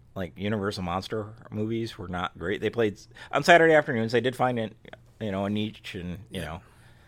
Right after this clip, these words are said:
Speaker 1: people who liked 'em who were, you know, kids in the thirties and forties, but,
Speaker 2: Yeah,
Speaker 1: you know,
Speaker 2: but
Speaker 1: have
Speaker 2: by
Speaker 1: kids of their
Speaker 2: then,
Speaker 1: own.
Speaker 2: boys in particular, if we're talking action figures and
Speaker 1: Mm-hmm.
Speaker 2: heroes and monsters, I know girls like that kind of stuff too, but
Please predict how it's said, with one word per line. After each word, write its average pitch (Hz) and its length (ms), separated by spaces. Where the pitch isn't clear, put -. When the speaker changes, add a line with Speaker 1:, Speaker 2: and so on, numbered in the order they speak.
Speaker 1:
people 104 220
who 104 140
liked 95 320
'em 92 280
who 101 140
were, 92 320
you 110 80
know, 80 120
kids 139 380
in 92 80
the 87 80
thirties 85 380
and 76 100
forties, 78 520
but, 80 220
Speaker 2:
Yeah, 170 120
Speaker 1:
you 165 60
know, - 60
Speaker 2:
but - 40
Speaker 1:
have - 160
Speaker 2:
by 180 140
Speaker 1:
kids 180 60
of 160 60
their 190 140
Speaker 2:
then, 196 140
Speaker 1:
own. 170 160
Speaker 2:
boys 151 560
in 127 180
particular, 123 720
if - 100
we're 120 60
talking 110 360
action 107 340
figures 110 420
and 92 100
Speaker 1:
Mm-hmm. 87 380
Speaker 2:
heroes 117 420
and 107 100
monsters, 101 640
I 143 140
know 127 160
girls 113 260
like 107 180
that - 140
kind 113 140
of 104 60
stuff 104 200
too, 107 200
but 110 240